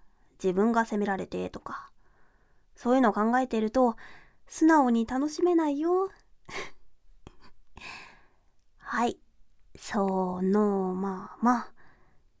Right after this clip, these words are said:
お尻をぐいって持ち上げて。<laughs> 恥ずかしいポーズだね。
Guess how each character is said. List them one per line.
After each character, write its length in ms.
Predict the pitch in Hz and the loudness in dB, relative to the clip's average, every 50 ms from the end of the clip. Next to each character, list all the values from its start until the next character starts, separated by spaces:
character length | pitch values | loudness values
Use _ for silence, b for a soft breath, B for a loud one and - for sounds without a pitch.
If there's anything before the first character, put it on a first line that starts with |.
| _ _ _ _ _ _ _ - - _ - - - | _ _ _ _ _ _ _ -20 -20 _ -20 -20 -10
お 80 | - 240 | -8 -6
尻 380 | 233 - - 294 262 269 262 262 | -6 -2 -2 0 0 2 2 4
を 80 | 247 233 | 2 2
ぐ 440 | 214 226 - - - - 311 311 269 | 0 -4 -8 -12 -6 -4 -2 -2 -2
い 60 | 294 | -4
っ 40 | 302 - - _ _ _ - | -8 -12 -16 _ _ _ -4
て 160 | 269 247 247 | 0 4 6
持 240 | 240 226 226 233 226 | 6 6 6 4 2
ち 320 | - - - 254 262 269 | -2 -8 -6 -2 2 4
上 200 | 269 269 277 262 | 6 6 6 6
げ 220 | 226 - 160 160 156 - _ _ _ _ - | 2 0 -2 -4 -4 -8 _ _ _ _ -4
て。 260 | 254 247 - - - _ _ _ _ _ _ _ _ _ _ _ _ _ - _ _ - | -2 -2 -2 -4 -8 _ _ _ _ _ _ _ _ _ _ _ _ _ -20 _ _ -6
<laughs> 760 | 381 370 - - - 294 - - 277 269 - - 320 - - - - - - - - - - - - - - - - - - - - - - B B 480 587 B B B B B B B B B B B B B B B B B | -4 -4 -4 -4 -4 -6 -4 -4 -4 -6 -4 -6 -8 -8 -8 -12 -18 -18 -20 -20 -20 -20 -20 -20 -20 -20 -20 -20 -20 -20 -20 -20 -20 -20 -18 B B -4 -4 B B B B B B B B B B B B B B B B B
恥 560 | B - - - 240 247 233 226 220 208 214 214 | B -10 -6 -2 0 2 4 4 2 2 0 0
ず 80 | 226 226 | -2 2
か 200 | - 269 269 262 | 4 2 2 2
し 240 | - - 294 277 | -2 0 2 2
い 60 | 233 214 | 2 2
ポ 320 | - - 240 240 254 294 | 0 0 2 4 4 4
ー 60 | 302 | 2
ズ 140 | 285 277 240 | 2 2 2
だ 160 | 226 - 220 | 4 4 4
ね。 580 | 220 233 247 247 262 285 285 277 - - - | 4 2 2 2 2 2 0 0 -2 -4 -8